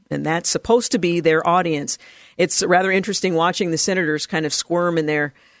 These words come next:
seats, listening to this very long and arduous explanation of what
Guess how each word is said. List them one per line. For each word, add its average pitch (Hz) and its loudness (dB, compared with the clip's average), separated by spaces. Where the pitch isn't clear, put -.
seats, 214 0
listening 175 0
to 170 -2
this 151 0
very 170 2
long 165 0
and 143 -6
arduous 156 0
explanation 160 -2
of 143 -4
what 147 -2